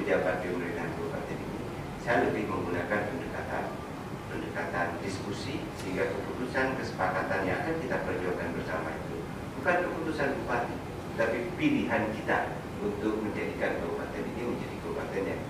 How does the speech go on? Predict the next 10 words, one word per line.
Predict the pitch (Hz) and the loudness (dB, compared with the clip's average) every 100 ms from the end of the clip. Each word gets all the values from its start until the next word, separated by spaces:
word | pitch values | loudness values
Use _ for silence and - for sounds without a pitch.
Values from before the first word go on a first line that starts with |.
| - - - | -6 -6 6
terus | 196 - | 10 10
berdaya | - - 90 90 | 8 4 4 4
saing | - - - - - - - - | 2 2 2 2 0 -6 -6 2
sama | - - 104 - | 6 6 6 2
dengan | - 87 92 - - - - | 2 0 0 -2 -4 -6 4
Banyuwangi | 104 98 98 98 98 101 92 | 4 6 6 6 6 2 2
di | 85 | 0
tahun | 85 82 82 | 0 0 0
dua | - - | 0 0
ribu, | - - - | 0 -2 -2